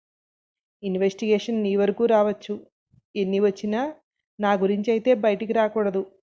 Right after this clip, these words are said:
అది బయటికి వస్తే ఇన్ని సంవత్సరాల కష్టం వృధా అయిపోతుంది" అన్నాడు. "రాదు సార్,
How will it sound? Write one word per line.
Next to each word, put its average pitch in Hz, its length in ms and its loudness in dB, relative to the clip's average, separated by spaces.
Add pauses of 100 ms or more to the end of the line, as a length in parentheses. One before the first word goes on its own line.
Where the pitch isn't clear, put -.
(180)
అది 220 160 0
బయటికి 202 400 0
వస్తే 226 320 -2 (340)
ఇన్ని 202 180 0
సంవత్సరాల 220 480 0
కష్టం 220 680 -6
వృధా 202 260 2
అయిపోతుంది" 220 760 -2 (220)
అన్నాడు. 202 420 -4 (680)
"రాదు 185 320 2
సార్, 208 300 0